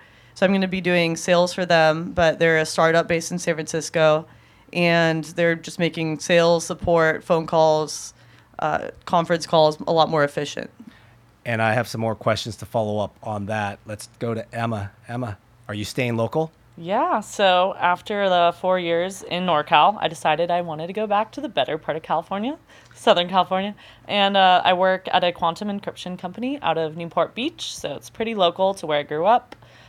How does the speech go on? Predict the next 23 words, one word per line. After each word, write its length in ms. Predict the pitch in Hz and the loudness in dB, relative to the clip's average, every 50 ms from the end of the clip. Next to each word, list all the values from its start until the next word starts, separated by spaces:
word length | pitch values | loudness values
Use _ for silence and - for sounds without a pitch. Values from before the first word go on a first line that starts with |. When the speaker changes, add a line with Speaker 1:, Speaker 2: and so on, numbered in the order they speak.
| - _ - | -20 _ -8
Speaker 3:
Um, 320 | 156 165 160 147 131 - - | -4 -4 -4 -4 -4 -8 -10
it's 160 | - 185 180 185 | -10 -10 -8 -10
a 40 | |
startup, 560 | 175 - - 180 170 165 165 175 196 190 - _ | -8 0 4 6 6 8 8 6 4 4 0 _
been 120 | 180 170 | -6 -2
around 240 | 170 165 160 160 160 | 0 2 2 0 0
for 80 | - 185 | -2 -6
nine 320 | 180 170 156 160 160 170 175 | -4 -2 0 0 0 0 0
months, 360 | 165 156 156 160 196 202 - | 0 0 0 0 -2 -6 -10
so 400 | - - 175 156 151 151 143 - | -4 0 0 2 2 0 -2 -4
it's 160 | - 156 - | -8 -12 -10
kind 160 | - - 196 185 | -8 -4 -4 -4
of 60 | 175 | -2
nice. 320 | 175 180 165 160 160 - - | 0 2 2 2 2 0 -2
I'm 200 | 175 175 160 - - _ _ _ - | -6 -6 -6 -10 -18 _ _ _ -4
technically 400 | - 233 233 247 262 247 247 220 | -2 -2 -2 -2 -2 -4 -4 -4
a 60 | 196 | -2
part 160 | - 196 175 | 0 -2 -2
of 60 | 160 | -2
marketing, 560 | 165 156 147 147 151 - 170 175 175 175 185 175 | -2 -2 -2 -2 -4 -4 -4 -4 -4 -4 -6 -4
but 120 | - 156 | 0 2
I 160 | 151 151 151 156 | 4 4 4 2
help 300 | 156 156 147 147 - | 2 0 0 0 -2